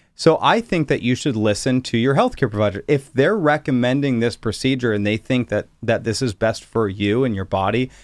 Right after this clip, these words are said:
and your health, I wanna support you." And the relationship that works best with us and the attorneys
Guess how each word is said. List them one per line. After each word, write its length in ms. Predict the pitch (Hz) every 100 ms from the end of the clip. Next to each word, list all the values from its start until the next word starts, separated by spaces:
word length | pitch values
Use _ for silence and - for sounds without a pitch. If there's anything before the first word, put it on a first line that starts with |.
| _
and 160 | 120 104
your 120 | 95
health, 400 | - 160 131 - - - _
I 140 | 135
wanna 260 | 180 202 160
support 600 | - 117 - - 135 -
you." 380 | 104 107 73 - - _ _ _ _ _
And 360 | 139 147 143 127 - -
the 220 | 127 156
relationship 720 | 147 139 139 156 196 - 190
that 160 | 151 123
works 240 | 127 -
best 400 | - 123 123 -
with 160 | 101 - -
us 300 | 110 117 -
and 160 | 127 113
the 100 | 110
attorneys 680 | 92 - 98 107 135 -